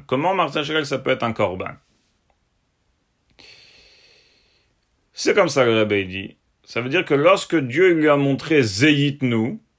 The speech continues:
c'est aussi, c'était aussi pour lui répondre ça, cette question-là. C'est-à-dire, Zeyitnu, c'était pas uniquement pour être Modia, le digne de Matbea,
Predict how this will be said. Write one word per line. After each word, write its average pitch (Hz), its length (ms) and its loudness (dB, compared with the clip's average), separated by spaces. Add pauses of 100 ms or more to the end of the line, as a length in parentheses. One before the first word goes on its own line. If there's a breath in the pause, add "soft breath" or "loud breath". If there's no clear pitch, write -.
(1500 soft breath)
c'est 190 260 4
aussi, 226 540 2
c'était 175 240 0
aussi 196 340 2
pour 220 200 4
lui 220 100 2
répondre 240 380 0
ça, - 280 -8 (580)
cette 170 240 -4
question-là. 190 500 -4 (1500 soft breath)
C'est-à-dire, 170 220 2
Zeyitnu, 254 340 2
c'était 233 180 0
pas 370 260 4
uniquement 247 560 2
pour 190 180 4
être 180 140 2
Modia, 180 880 4
le 165 220 0
digne 175 340 -2
de 175 80 2
Matbea, 170 760 2